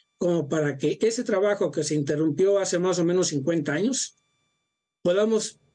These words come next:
rescatarlo gracias al esfuerzo de estas personas, ¿no? De estos individuos. Entonces, no tenemos que esperar los diez o quince años.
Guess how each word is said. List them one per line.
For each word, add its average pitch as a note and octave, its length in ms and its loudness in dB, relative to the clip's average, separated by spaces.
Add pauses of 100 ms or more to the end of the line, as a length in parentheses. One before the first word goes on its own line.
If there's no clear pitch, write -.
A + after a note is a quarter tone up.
(440)
rescatarlo F#3+ 960 -2 (140)
gracias G3 480 0
al E3 100 -2
esfuerzo F3+ 420 0
de E3+ 120 2
estas F3 240 -2
personas, C3 480 -2
¿no? E3 100 0
De D#3+ 60 0
estos D#3 240 -4
individuos. B2+ 560 -4 (560)
Entonces, G3+ 380 -2
no A#3+ 160 2
tenemos B3 360 0
que - 80 -2
esperar G#3+ 480 -2
los D#3+ 460 -4
diez G3 420 2
o C3+ 100 -6
quince F#3+ 320 0
años. F#3+ 480 -4